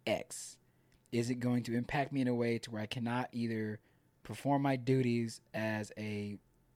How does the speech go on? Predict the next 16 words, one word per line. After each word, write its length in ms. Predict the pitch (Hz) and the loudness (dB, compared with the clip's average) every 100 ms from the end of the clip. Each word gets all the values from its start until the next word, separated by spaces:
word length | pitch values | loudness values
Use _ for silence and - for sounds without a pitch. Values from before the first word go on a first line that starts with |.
| - | -4
partner 420 | 123 127 143 139 | 0 0 0 0
and 200 | 113 110 | -2 -4
as 240 | 107 104 | -6 -6
a 120 | 101 101 | -8 -6
father, 460 | 110 98 92 101 - _ _ _ - | -6 -6 -8 -12 -16 _ _ _ -8
and 460 | 117 196 185 151 135 _ - | 2 4 6 4 -2 _ -6
my 200 | 131 135 | 0 0
duties 500 | 127 147 147 143 127 _ - | 2 2 2 0 -2 _ -2
that 180 | 123 | 2
I've 280 | 127 139 135 | 6 6 4
committed 360 | - 131 123 120 | 0 2 2 0
to 100 | 127 | -4
the 60 | 113 | -4
city 260 | - 113 | -2 -2
of 80 | 104 | -2
Houston 440 | 147 123 90 85 | -6 -6 -8 -16